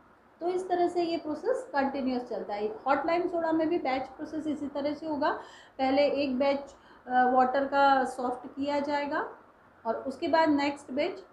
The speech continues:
softener में introduce किया जाएगा। और continuous process जैसे नाम से ही समझ में आ रहा है कि इसमें we continuously introduce raw water into the softener and we continuously getting this soft water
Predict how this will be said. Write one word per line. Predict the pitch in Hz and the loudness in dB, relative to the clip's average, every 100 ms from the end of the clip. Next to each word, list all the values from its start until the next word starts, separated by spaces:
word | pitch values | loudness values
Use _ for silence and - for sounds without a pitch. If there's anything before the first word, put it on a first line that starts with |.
| - | -4
softener | 247 240 - 262 254 | -2 -2 0 -2 2
में | 269 480 - | 2 2 0
introduce | 240 226 208 196 196 | -2 0 0 -2 -4
किया | 202 190 | -6 -6
जाएगा। | 196 196 214 | -4 -2 -2
और | 208 | -2
continuous | 269 285 330 330 339 339 | 0 0 2 4 4 4
process | - 311 330 | -2 -8 -6
जैसे | 294 311 320 | -6 -6 -2
नाम | 294 269 269 | 0 2 0
से | 302 | -2
ही | 302 | -4
समझ | 294 285 285 | -4 -4 -2
में | 285 285 | -2 0
आ | 269 | 0
रहा | 269 | 0
है | 277 | 0
कि | 285 | -2
इसमें | 285 349 440 370 | -2 0 -2 -4
we | 277 277 | -6 0
continuously | 277 269 339 339 330 339 330 349 466 - - - _ _ - - - - - 262 | 0 2 2 4 6 4 0 0 0 -2 -10 -20 _ _ -20 -20 -20 -20 -10 -2
introduce | 269 320 311 339 359 240 | 0 0 2 2 0 0
raw | 247 277 311 | 4 6 6
water | 330 349 349 | 4 4 2
into | 339 339 349 | 2 0 0
the | 359 - | -2 -2
softener | 330 339 349 359 539 - - - | -2 -2 0 2 2 -2 -10 -2
and | 285 480 330 | 0 0 -2
we | 311 - | -4 0
continuously | 277 285 339 349 349 349 349 330 440 539 - - 247 | 2 4 4 4 6 4 0 4 6 4 0 -4 0
getting | 254 311 302 | 0 2 2
this | 349 - - | 2 0 0
soft | 285 - 302 | 0 0 2
water | 294 294 | 2 4